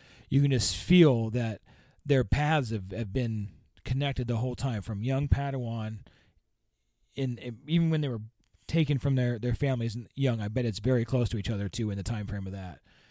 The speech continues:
Then you got, um, episode one, where their paths, their lives change forever, losing, one losing a master, one losing his legs. You know, to Clone Wars, when they start really getting into, uh,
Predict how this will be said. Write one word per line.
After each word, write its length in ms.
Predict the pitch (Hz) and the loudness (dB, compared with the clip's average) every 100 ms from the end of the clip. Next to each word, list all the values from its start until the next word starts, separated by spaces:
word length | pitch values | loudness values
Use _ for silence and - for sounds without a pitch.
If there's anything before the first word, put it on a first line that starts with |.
| _ - | _ -8
Then 120 | 123 | -6
you 80 | 123 | -2
got, 260 | 123 107 - _ _ _ _ - | -2 -4 -10 _ _ _ _ -10
um, 380 | 113 101 95 95 | -6 -4 -4 -4
episode 420 | 127 135 135 139 120 | -4 0 2 2 2
one, 380 | 127 123 110 | 0 0 -2
where 140 | 113 104 | -4 -4
their 120 | 104 | -2
paths, 540 | - 123 117 107 101 | -2 -4 -6 -8 -10
their 180 | - 104 | -8 -6
lives 320 | 104 120 113 | -6 -6 -6
change 300 | - 120 107 | -8 -8 -8
forever, 400 | - 110 113 98 | -8 -8 -6 -6
losing, 340 | 98 117 104 110 | -4 -4 -6 -8
one 200 | 127 123 | -6 -6
losing 240 | 123 120 | -6 -6
a 40 | 104 | -6
master, 400 | 110 117 - 113 | -6 -6 -6 -6
one 180 | 120 | -4
losing 260 | 113 107 110 | -4 -4 -4
his 160 | 98 104 | -6 -6
legs. 440 | 113 104 101 - _ - - _ - | -4 -4 -8 -12 _ -20 -20 _ -10
You 140 | 127 | -6
know, 240 | 127 123 117 | -4 -4 -4
to 100 | 110 | -6
Clone 380 | - 147 139 | -2 0 0
Wars, 320 | 127 117 113 120 | -2 -4 -6 -6
when 100 | 110 | -6
they 140 | 107 | -6
start 340 | - 131 120 | -4 -4 -4
really 240 | 101 120 113 | -6 -6 -6
getting 340 | 123 113 107 | -6 -6 -8
into, 440 | 104 120 123 117 98 | -8 -6 -4 -2 -2
uh, 240 | 101 | -4